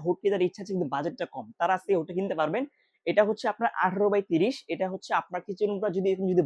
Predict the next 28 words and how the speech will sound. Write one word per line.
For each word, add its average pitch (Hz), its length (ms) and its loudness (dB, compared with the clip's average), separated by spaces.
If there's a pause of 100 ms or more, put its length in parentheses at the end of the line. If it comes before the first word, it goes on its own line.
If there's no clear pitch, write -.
বড় 156 180 4
হয়, 165 160 2 (460)
অথবা 196 280 0
আপনার 180 260 -2
যদি 180 180 0
ডাইনিং 156 240 2 (140)
স্পেস 170 220 -2 (180)
বা 151 160 2
আপনার 160 200 -6
যদি 160 120 -2
ড্রয়িং 156 180 2
রুম 156 120 -2
যদি 165 140 0
অ্যাডজাস্ট 165 460 0
হয়, 156 140 0 (400)
অথবা 220 300 0 (100)
যদি 226 220 2
আপনার 190 300 -2
চুলার 208 240 6
পাশে 202 240 0
যদি 180 180 6
বড় 165 180 2
একটা 180 180 -4
খোলা 175 200 0
জানালা 160 240 0
থাকে 165 200 -6
যেখানে 175 280 0
বাতাসটা 165 400 0